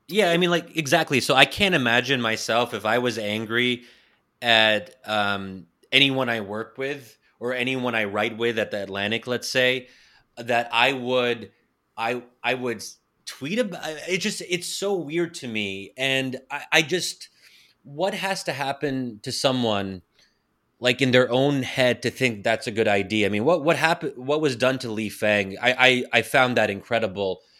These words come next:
Um, and I was shocked. Um, you just don't, there's just certain things that you don't do. Um, but now, now apparently it's okay to do them.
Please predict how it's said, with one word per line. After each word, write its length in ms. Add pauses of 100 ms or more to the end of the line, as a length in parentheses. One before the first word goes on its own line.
(440)
Um, 800
and 320
I 60
was 140
shocked. 640 (360)
Um, 640 (340)
you 100
just 200
don't, 360
there's 160
just 220
certain 240
things 220
that 100
you 120
don't 400
do. 560 (600)
Um, 380
but 140
now, 680 (160)
now 340
apparently 500
it's 140
okay 300
to 120
do 240
them. 300